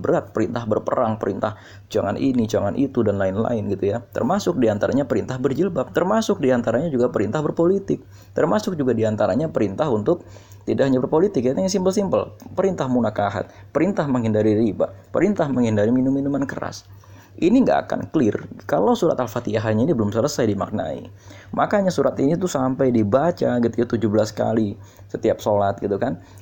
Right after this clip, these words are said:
Surat ini tuh sampai dibaca dalam pertama awal-awal doa sebagai doa yang terbaik dan lain-lain karena memang itu. Kita tuh baru bisa memahami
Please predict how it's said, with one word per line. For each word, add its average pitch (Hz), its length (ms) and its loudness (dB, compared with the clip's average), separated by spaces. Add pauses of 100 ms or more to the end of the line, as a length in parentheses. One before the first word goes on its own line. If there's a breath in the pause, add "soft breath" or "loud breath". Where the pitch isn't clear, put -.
Surat 127 320 2
ini 151 160 0
tuh 156 80 0
sampai 131 400 0
dibaca 113 480 2
dalam 101 240 0
pertama 107 320 -2
awal-awal 107 480 4
doa 104 400 2
sebagai 104 320 2
doa 107 240 4
yang 101 80 0
terbaik 104 480 0
dan 123 160 4
lain-lain 104 480 0
karena 190 240 0
memang 196 240 0
itu. 135 400 0 (640 loud breath)
Kita 220 160 0
tuh 226 80 0
baru 135 240 2
bisa 120 240 2
memahami 110 400 2